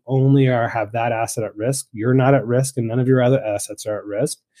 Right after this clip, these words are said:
And when it comes time to sell, you simply have to look at what are gonna be the terms at which you wanna sell. Do you wanna sell the L L C in entirety,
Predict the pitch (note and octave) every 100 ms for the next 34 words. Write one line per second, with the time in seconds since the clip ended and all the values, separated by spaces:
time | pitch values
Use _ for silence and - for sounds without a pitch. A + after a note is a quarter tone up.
0 | - _ _ C#3 C3+ D3+ D#3+ D#3 D#3 C#3
1 | C3+ - F3 D#3 D3 - _ _ _ D3
2 | - F3 F#3+ G#3 F#3+ D3+ - B2+ C3 C#3+
3 | B2 A#2+ C3 D3 D3 C#3 C3 B2+ A#2 -
4 | C3 C3+ C3 B2 A#2+ - B2 A#2+ - E3+
5 | C#3+ - _ _ _ _ C#3 C3+ C3 C3
6 | - A2+ C3 C#3 C#3+ B2+ C3+ C3 C3+ C3
7 | C#3 C#3 A#2+ A#2+ A2+ B2 D3 E3+ G3